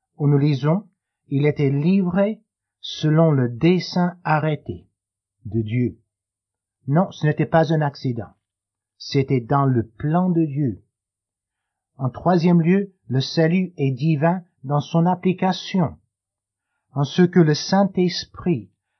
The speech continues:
applique le message du salut au cœur des hommes.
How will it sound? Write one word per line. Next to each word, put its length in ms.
applique 640
le 180
message 540
du 120
salut 540
au 160
cœur 460
des 300
hommes. 360